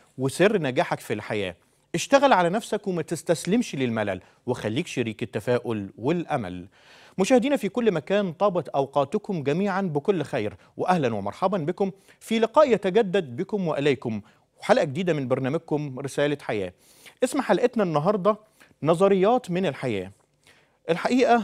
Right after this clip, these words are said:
في نظرية عجبتني جدا، آه، النظرية دي لدكتور فيليب جامعة ستانفورد، آه، يعني تقريبا في حدود سنة ألف وتسعمية اتنين وتمانين. النظرية دي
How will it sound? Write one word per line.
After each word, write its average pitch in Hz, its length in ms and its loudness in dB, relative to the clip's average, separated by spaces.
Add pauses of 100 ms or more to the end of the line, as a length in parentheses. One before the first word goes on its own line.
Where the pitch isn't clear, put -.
(140)
في 233 180 -2
نظرية 196 460 0
عجبتني 143 480 0
جدا، 156 440 -4 (680)
آه، 135 540 2
النظرية 165 500 2
دي 180 180 2
لدكتور 196 520 0
فيليب 202 420 0 (180)
جامعة 175 320 0
ستانفورد، 117 580 -4 (500)
آه، 190 760 6
يعني 190 360 0
تقريبا 226 300 0
في 190 160 -2
حدود 160 560 0
سنة 196 340 0
ألف 202 160 0
وتسعمية 175 400 -4
اتنين 175 220 -4
وتمانين. 110 500 -6 (1040)
النظرية 208 460 2
دي 180 240 -2